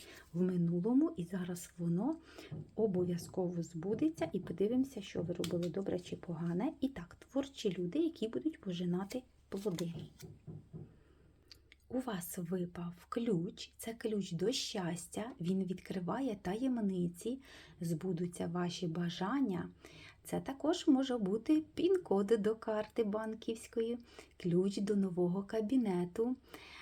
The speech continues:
е, до нової роботи, ключ до нового помешкання, на яке ви давно чекали. Е, також буде, може бути ваш контроль над чимось або контроль над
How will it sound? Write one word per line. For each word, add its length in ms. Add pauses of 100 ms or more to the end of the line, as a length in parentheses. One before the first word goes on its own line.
(120)
е, 380
до 220
нової 560
роботи, 760 (460)
ключ 320
до 160
нового 460
помешкання, 1000
на 100
яке 380
ви 80
давно 400
чекали. 800 (800)
Е, 280 (100)
також 480
буде, 500 (100)
може 340
бути 300
ваш 240
контроль 560
над 380
чимось 640
або 240
контроль 560
над 460